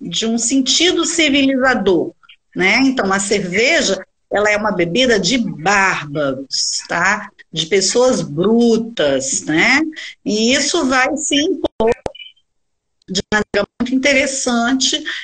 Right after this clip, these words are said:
é, durante o início da Idade Média, com o avanço das tribos bárbaras, por mais que, o, os mosteiros, a igreja tentasse manter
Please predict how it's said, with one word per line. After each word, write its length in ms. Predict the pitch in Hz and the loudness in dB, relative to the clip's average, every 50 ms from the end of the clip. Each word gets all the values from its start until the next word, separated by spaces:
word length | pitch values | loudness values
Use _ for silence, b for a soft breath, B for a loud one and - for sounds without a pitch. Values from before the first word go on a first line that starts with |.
| B B - | B B -2
é, 420 | - 226 226 226 226 233 226 233 | 0 2 2 4 4 4 2 2
durante 640 | 226 208 214 285 311 294 269 247 247 254 247 - 285 | 0 0 0 0 2 2 2 2 2 2 0 0 0
o 20 | |
início 340 | 285 277 262 269 285 269 269 | 2 2 2 2 2 0 0
da 100 | - 302 | 0 0
Idade 340 | 320 254 302 302 294 - 381 | 0 2 2 2 2 0 0
Média, 440 | 403 415 392 349 320 285 254 226 226 | 2 2 4 4 4 2 2 0 0
com 100 | 233 233 | 0 2
o 40 | 233 | 2
avanço 460 | 233 240 220 240 240 247 247 247 - | 2 0 0 0 0 0 0 0 0
das 180 | 247 247 247 | 0 0 0
tribos 340 | 247 226 240 247 233 277 254 | 0 0 0 0 0 0 2
bárbaras, 800 | 254 240 254 247 240 254 277 277 349 359 415 440 403 - - - _ B B B B B B B B _ | 2 2 4 4 4 2 2 2 0 0 0 0 -2 -4 -8 -12 _ B B B B B B B B _
por 180 | - 320 320 277 | 0 2 2 4
mais 520 | 277 269 269 269 269 294 349 403 - - - | 4 4 4 4 4 4 2 0 -2 -4 -4
que, 360 | - - 339 349 339 320 302 - 269 | -2 0 2 2 4 2 2 2 2
o, 760 | 269 269 262 254 247 240 240 233 - - 240 247 247 240 240 | 2 2 4 4 4 4 4 2 2 0 0 2 2 2 2
os 120 | 233 202 | 2 2
mosteiros, 1200 | 226 247 254 247 - - - - - 208 214 226 247 277 285 277 262 254 240 226 214 208 196 190 | 2 2 4 4 2 0 0 0 2 2 4 4 4 4 4 4 4 4 4 4 4 2 2 2
a 140 | 226 226 226 | 2 2 2
igreja 640 | 220 196 196 196 214 226 247 254 247 226 - 220 208 | 2 2 2 2 4 4 4 4 4 2 2 0 -2
tentasse 540 | 202 240 220 214 208 226 233 254 247 - 285 | -2 -2 -4 -2 -2 -2 -2 -2 -2 0 0
manter 560 | 269 285 285 285 277 294 269 247 214 196 B | 2 2 2 0 0 2 2 2 2 0 B